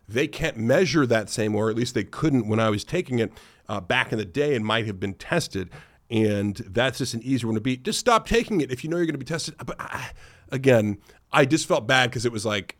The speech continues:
I felt like I put somebody in this situation, and that's not necessarily true, but, like, you just, if you're wanting to do this and you know there's a chance you're gonna get tested, like,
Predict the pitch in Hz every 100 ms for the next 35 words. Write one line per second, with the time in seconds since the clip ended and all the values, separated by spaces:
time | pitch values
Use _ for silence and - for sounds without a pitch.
0 | - 113 156 147 120 117 101 147 - -
1 | 117 110 110 107 - 135 - 107 110 107
2 | 95 95 - - _ - 98 85 92 107
3 | - 110 95 98 90 98 92 92 - -
4 | 165 120 107 - - - 95 110 107 101
5 | 98 - - _ _ _ _ _ _ 95
6 | 107 101 - 120 - - 110 123 101 113
7 | 156 151 143 151 110 117 110 101 - -
8 | 113 127 - 117 104 - 113 113 139 101
9 | 92 -